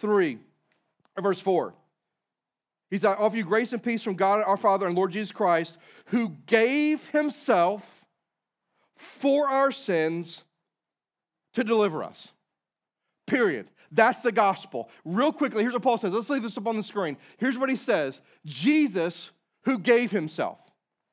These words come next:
Now, I know oftentimes when we think about the cross or we think about Jesus and we think about it at Christmas time, we always go to John three sixteen. "For God so loved the world that he" what? He gave. True, the Father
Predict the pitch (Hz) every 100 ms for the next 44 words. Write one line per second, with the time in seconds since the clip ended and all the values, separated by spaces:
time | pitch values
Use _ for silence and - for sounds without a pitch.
0 | _ _ _ 196 202 226 294 233 254 262
1 | 269 247 208 214 247 247 233 185 202 196
2 | 190 165 - 214 208 208 170 196 233 220
3 | 208 180 143 180 202 208 190 - - 185
4 | 185 214 220 208 190 175 233 214 208 -
5 | 202 196 - - 202 226 240 170 226 190
6 | 190 156 202 202 208 196 202 - 220 180
7 | 156 143 190 226 233 214 - 165 196 214
8 | 220 170 165 190 214 214 208 - _ 180
9 | 185 175 135 - _ _ _ _ _ _
10 | 214 196 214 220 190 117 - - _ _
11 | _ _ - 311 294 127 135 170 - 247
12 | 277 214 175 165